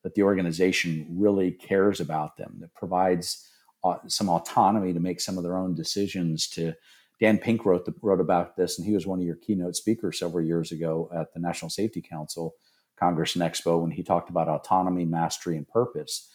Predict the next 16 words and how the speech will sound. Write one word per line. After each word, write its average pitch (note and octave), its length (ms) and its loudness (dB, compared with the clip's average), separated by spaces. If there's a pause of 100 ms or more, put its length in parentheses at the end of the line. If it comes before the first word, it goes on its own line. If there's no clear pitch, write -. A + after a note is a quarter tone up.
(240)
that E2 140 -6
that's - 280 4
the E2+ 80 -6
surprising E2+ 560 0
science F2+ 440 -2
about D#2+ 240 -4
how F2 140 -2
you E2 220 -2
really F2 260 0
get F2 380 -2 (460)
motivation F2+ 760 2
and D#2 140 -4
people E2+ 260 -4
engaged E2 520 -2
at E2 80 -10
work. D#2 320 -8